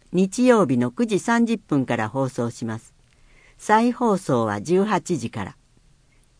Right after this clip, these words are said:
一月の放送内容です。十七日、大塔山県立自然公園。二十四日、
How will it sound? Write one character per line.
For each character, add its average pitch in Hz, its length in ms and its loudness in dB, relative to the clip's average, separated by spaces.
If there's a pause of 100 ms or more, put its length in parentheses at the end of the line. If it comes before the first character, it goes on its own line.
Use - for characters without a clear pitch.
(260)
一 214 220 0
月 240 260 2
の 214 180 2
放 220 260 4
送 202 240 2
内 185 300 2
容 107 180 -2
で 95 140 -6
す。 - 120 -18 (920)
十 233 280 4
七 202 340 -2
日、 170 420 -2 (720)
大 233 240 4
塔 202 280 2
山 107 280 -2 (320)
県 220 220 4
立 208 240 -2
自 190 220 -2
然 196 220 2
公 160 300 2
園。 98 260 -6 (600)
二 240 180 4
十 180 240 2
四 117 200 -2 (120)
日、 127 200 0